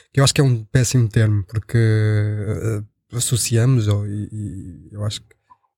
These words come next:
eu, pelo menos, associo quase sempre, nem sempre, mas quase sempre a coisas más. E essa energia, essa ânsia, essa vontade de mudança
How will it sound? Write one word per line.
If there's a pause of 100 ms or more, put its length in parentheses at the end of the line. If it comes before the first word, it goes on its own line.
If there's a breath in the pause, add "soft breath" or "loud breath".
(160)
eu,
pelo
menos,
associo
quase
sempre, (640)
nem
sempre,
mas
quase
sempre
a
coisas
más. (440 soft breath)
E
essa
energia,
essa
ânsia,
essa
vontade
de
mudança